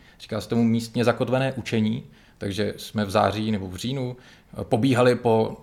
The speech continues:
té naší louce za školou společně s Magdalenou a děti sbírali bylinky, snažili se je rozstřídit, pak jsme zkoumali, jak vypadají ta semínka, jak, a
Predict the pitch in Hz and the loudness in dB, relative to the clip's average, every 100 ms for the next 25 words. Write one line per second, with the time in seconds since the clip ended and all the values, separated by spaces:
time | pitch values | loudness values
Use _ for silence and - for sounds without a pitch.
0 | - - 117 117 117 127 127 117 127 117 | -20 -4 2 4 2 2 2 2 2 2
1 | - - 113 107 120 - - - 110 - | 2 2 4 4 2 -10 -18 -2 -2 0
2 | 113 110 - 104 - 107 104 101 107 107 | 0 2 0 -8 -8 -6 -4 -4 0 0
3 | 104 110 110 110 123 107 107 - - _ | 4 4 4 2 2 -2 -2 -8 -20 _
4 | _ - 123 110 110 120 120 110 101 113 | _ -8 -4 -2 0 4 6 6 4 4
5 | 117 113 113 120 104 107 107 113 104 107 | 2 2 -4 -2 0 0 0 2 2 0
6 | - - 110 101 107 113 - - - - | -4 -8 -8 -4 -4 -4 -10 -20 -20 -4
7 | 113 - 117 - 123 113 117 113 110 113 | -4 0 -2 0 0 4 6 4 2 -2
8 | 107 107 101 107 - 113 117 113 110 107 | 0 0 0 -4 -2 0 0 -2 0 -2
9 | 104 - - - 110 104 - | -2 -6 -20 -6 -4 -4 -6